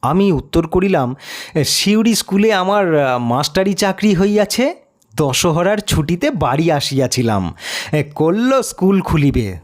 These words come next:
তাই ফিরিয়া যাইতেছি।" মজুমদার মহাশয় একটু চিন্তা করিয়া বলিলেন, "উম, বাবা, আজ কি তোমার, আহ, না গেলেই নয়? আজ বাড়ি ফিরিয়া যাও, কল্য তখন যাইও।"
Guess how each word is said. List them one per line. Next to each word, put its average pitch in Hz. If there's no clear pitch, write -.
তাই 165
ফিরিয়া 151
যাইতেছি।" 127
মজুমদার 262
মহাশয় 233
একটু -
চিন্তা 220
করিয়া 220
বলিলেন, 143
"উম, 131
বাবা, 139
আজ 170
কি 240
তোমার, 247
আহ, 165
না 131
গেলেই 175
নয়? 170
আজ 180
বাড়ি 147
ফিরিয়া 151
যাও, 107
কল্য 240
তখন 202
যাইও।" 127